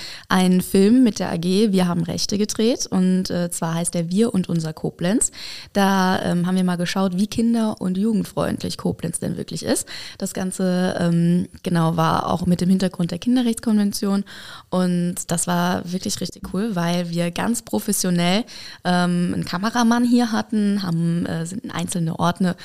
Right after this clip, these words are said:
Orte hier in Koblenz abgegangen, haben dann unseren eigenen Skript geschrieben, durften alles selber machen.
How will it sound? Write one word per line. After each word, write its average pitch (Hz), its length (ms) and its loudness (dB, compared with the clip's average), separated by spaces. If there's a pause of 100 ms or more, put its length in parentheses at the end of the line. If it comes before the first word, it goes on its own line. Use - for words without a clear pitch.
(160)
Orte 190 220 4
hier 175 160 4
in 170 80 0
Koblenz 240 400 0
abgegangen, 208 640 -2 (340)
haben 185 120 2
dann 180 100 2
unseren 180 220 0
eigenen 175 360 4
Skript - 380 -4
geschrieben, 196 560 0
durften 196 300 -2
alles 208 260 0
selber 226 240 2
machen. 208 480 2